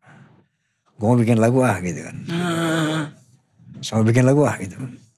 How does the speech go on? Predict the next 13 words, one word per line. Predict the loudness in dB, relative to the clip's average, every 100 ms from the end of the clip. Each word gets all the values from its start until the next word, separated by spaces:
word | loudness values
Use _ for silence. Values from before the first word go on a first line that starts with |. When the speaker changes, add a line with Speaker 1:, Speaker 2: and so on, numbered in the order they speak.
| _ -20 -4
Speaker 1:
Biasanya | 2 2 2 2 4
tuh | 4 2 -2 -14 _ -20 _ -16 -16 _ _ _ _ _ _ _ -20 -20 _ -8
numpang | 0 2 4 4
lewat | 4 4 2
aja. | 0 -2 -8 -12
Speaker 2:
Ah. | -8 -6 -6 -6 -8 -10 -10 -12 -14 -16 -18 -18 -2
Speaker 1:
Lagu | 2 4 4
yang | 4 4
jadi | 4 4 4
itu | 2
biasanya | 4 4 4 2
yang | 2
datang. | 0 -4